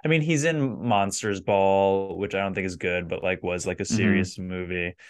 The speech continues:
Speaker 2: A Serious
Speaker 1: Um,
Speaker 2: Man.
Speaker 1: <laughs> a serious, in a serious
Speaker 2: He was in A
Speaker 1: movie, no.
Speaker 2: Serious Man,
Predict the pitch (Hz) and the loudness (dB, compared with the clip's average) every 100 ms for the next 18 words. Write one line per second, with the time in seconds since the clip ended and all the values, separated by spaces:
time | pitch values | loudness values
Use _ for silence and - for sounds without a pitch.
0 | - - - 107 98 104 98 - 104 95 | -20 -8 0 4 6 4 4 2 2 2
1 | 104 - _ _ - 123 - 170 131 117 | -2 -6 _ _ -8 -4 0 4 4 2
2 | 113 113 120 117 135 139 139 123 120 107 | 0 0 0 4 4 6 6 4 4 4
3 | 123 - 104 95 101 | 4 0 -4 -4 -4